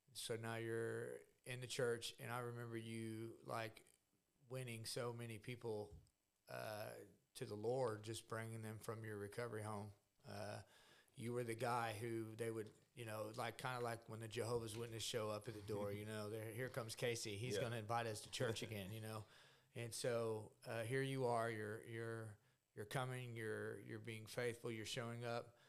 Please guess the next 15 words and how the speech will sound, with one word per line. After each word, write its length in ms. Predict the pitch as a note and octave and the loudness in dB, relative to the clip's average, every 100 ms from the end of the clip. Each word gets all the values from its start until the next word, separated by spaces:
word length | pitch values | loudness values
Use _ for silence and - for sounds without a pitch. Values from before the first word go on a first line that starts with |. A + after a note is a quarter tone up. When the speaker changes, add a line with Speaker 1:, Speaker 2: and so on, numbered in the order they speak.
| - _ | -20 _
Speaker 1:
So 220 | - C3 | 0 4
what 240 | A2+ B2+ C#3+ | 6 6 4
happened 380 | C#3 C3+ B2+ A#2 | 4 2 -2 0
next? 400 | A2+ G2+ - - | -2 -2 -6 -2
Like, 160 | A2 A2 | -4 0
what's 220 | B2 - | 0 0
the 140 | - A2+ | -2 -2
next 280 | A2+ A2+ - | 0 -2 -2
step 300 | - G2+ - | -2 -2 -4
for 100 | A2+ | -6
you 300 | A2 G#2+ G#2+ | -4 -4 -4
in 80 | A2 | -4
that 180 | G#2 - | -4 -2
process? 640 | A#2+ A2 A2 A2 G2+ - | 0 0 0 -2 -2 -2
Uh, 200 | - A2 | -2 -4